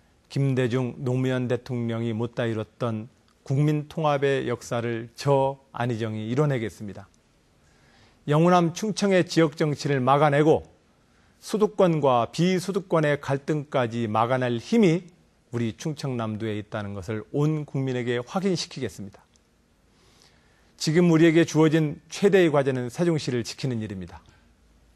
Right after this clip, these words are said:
이 세종시 어떻게 지키시겠습니까?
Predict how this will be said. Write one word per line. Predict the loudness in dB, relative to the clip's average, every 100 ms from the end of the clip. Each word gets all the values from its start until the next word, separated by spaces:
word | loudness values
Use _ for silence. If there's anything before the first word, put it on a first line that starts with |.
| _ _ _
이 | 0 2 2
세종시 | 2 2 0 -2 -4 -6 -8
어떻게 | -4 -4 -2 -2 -2
지키시겠습니까? | -6 -12 -14 -10 -10 -10 -16 -16 -20